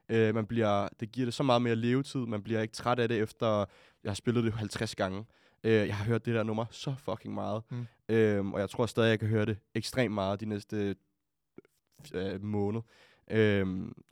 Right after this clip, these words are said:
Speaker 2: Enig.
Speaker 1: og det her, det er bare fuld flex. Øhm, der sker noget på albumet, man kommer lidt op i tempo. Øhm,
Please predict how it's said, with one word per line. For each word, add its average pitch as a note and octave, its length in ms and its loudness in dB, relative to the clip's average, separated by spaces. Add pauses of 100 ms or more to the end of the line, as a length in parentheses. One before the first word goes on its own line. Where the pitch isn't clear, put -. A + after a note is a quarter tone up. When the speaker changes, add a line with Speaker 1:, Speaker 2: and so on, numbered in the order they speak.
Speaker 2:
Enig. A2 120 -2
Speaker 1:
og G#2 240 4 (180)
det B2 100 2
her, A#2+ 80 4
det A2+ 80 2
er A2 40 2
bare G#2 280 2 (160)
fuld C#3 200 4
flex. - 560 -2 (160)
Øhm, G2+ 640 0 (140)
der A#2 60 -2
sker D3+ 320 4
noget B2+ 160 2
på B2 80 2
albumet, A#2 380 0
man G#2 140 -2
kommer G#2+ 200 0
lidt A#2 120 2
op A2+ 140 4
i - 20 -2
tempo. A#2 380 0 (720)
Øhm, A2 600 6